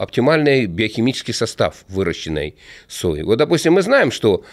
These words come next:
урожайность, э, сои связана с, вот это так, такая вот, э, кривая. Максимально высокая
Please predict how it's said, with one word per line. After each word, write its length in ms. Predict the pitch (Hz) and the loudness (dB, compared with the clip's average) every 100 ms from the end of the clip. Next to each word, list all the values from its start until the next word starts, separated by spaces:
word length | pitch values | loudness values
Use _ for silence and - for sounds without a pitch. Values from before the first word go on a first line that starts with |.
| - - | -10 0
урожайность, 840 | 123 143 156 147 110 95 - - | 2 2 4 4 4 0 -2 -4
э, 240 | 98 85 | -2 -2
сои 400 | - 139 117 90 | 0 4 4 4
связана 760 | - 113 117 98 98 90 90 87 | 0 0 0 2 2 2 0 -2
с, 460 | - - 98 90 - - - _ - | -4 -2 2 2 -2 -12 -20 _ -12
вот 440 | - 85 107 - | -6 -2 -2 -2
это 340 | - 127 - | -2 0 -2
так, 260 | 95 98 - - - | -2 -2 -4 -8 -4
такая 340 | 107 107 98 | 0 2 2
вот, 220 | 98 95 101 | 0 0 0
э, 440 | 95 92 90 90 | 0 0 0 -2
кривая. 640 | 101 123 120 98 82 80 - - | 0 2 4 4 2 -2 -8 -4
Максимально 580 | 113 - 123 120 113 110 | -2 2 2 4 4 2
высокая 680 | 117 139 117 117 107 101 | 0 0 0 2 4 2